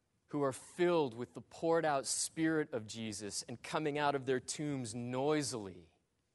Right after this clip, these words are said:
We, we know of the Passover in concept, but it's probably distant to most of us in practice. So here's a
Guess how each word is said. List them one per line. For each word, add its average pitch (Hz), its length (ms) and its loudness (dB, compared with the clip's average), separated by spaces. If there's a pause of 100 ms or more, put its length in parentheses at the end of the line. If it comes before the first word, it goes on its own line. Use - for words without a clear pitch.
(1500)
We, 220 360 6
we 196 140 6
know 190 520 12
of 160 180 8
the 139 60 -6
Passover 160 800 8
in 151 260 0
concept, 208 760 4
but 160 100 2
it's 143 100 -4
probably 208 480 6
distant 185 600 2
to 165 80 -4
most 180 500 8
of 131 140 2
us 131 340 6
in 156 160 2
practice. - 800 4 (300)
So 160 180 0
here's 202 280 2
a 165 200 6